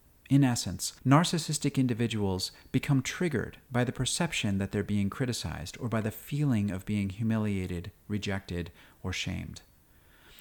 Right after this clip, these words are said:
So today I'd like to discuss what that actually means, in hopes that we can further humanize this much maligned disorder. And at the same time, I hope to emphasize the issue of personal responsibility.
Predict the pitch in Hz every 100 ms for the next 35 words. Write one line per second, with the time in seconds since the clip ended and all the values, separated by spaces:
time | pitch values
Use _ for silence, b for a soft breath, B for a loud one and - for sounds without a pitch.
0 | B - 175 175 240 254 170 151 151 135
1 | 127 - 120 - - - _ - 131 180
2 | - 156 147 123 117 - 101 98 95 87
3 | 80 - - _ - 143 147 240 - -
4 | 143 147 143 131 - 180 175 156 - 151
5 | 127 110 101 98 - 104 101 - - B
6 | - 117 - - 113 107 104 98 92 -
7 | - 98 - 92 - - - _ _ B
8 | B 160 180 170 220 240 - 170 123 104
9 | 101 - 147 151 175 - - 139 151 151
10 | - 127 110 104 - 104 113 - 113 -
11 | - - - - 147 131 117 - 113 107
12 | 95 95 90 64 -